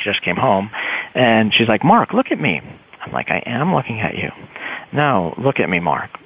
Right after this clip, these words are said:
I'm like, "I am." She's like, "Stop messing around and look at me."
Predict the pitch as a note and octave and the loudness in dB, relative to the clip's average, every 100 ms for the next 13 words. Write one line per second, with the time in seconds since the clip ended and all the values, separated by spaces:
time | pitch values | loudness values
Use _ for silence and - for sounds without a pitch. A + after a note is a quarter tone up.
0 | - - E2+ - G#2 F#2 - D3+ F#3 - | -14 -6 -4 -2 -2 -4 -4 -2 -2 -2
1 | - - - - A2+ G#2+ - - G2 - | -8 -12 -6 -6 -2 -2 -2 -2 0 0
2 | G2 G#2+ C3 B2 B2 G3+ D3 A2+ A3 - | -2 -2 -2 0 2 2 0 0 -2 -4
3 | - F2 - | -8 -8 -10